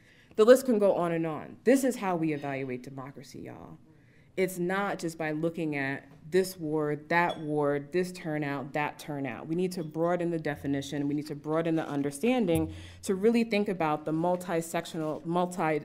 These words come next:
uh, dimensional and intersectional nature of what democracy is. There are folks here probably representing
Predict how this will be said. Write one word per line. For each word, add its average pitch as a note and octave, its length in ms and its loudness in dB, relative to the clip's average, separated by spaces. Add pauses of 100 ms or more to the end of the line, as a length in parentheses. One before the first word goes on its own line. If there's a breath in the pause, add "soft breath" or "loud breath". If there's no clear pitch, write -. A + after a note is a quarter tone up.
uh, D3 180 -4
dimensional D#3 800 -2 (240 loud breath)
and - 80 -8
intersectional E3 720 -2
nature D3 560 -2 (380 soft breath)
of D3+ 120 -4
what D#3+ 200 -2
democracy D3 560 -6
is. A2+ 580 -8 (280)
There F#3+ 180 4
are F#3+ 60 6
folks F3+ 280 0
here E3+ 220 0
probably E3 260 -4
representing D#3+ 580 -6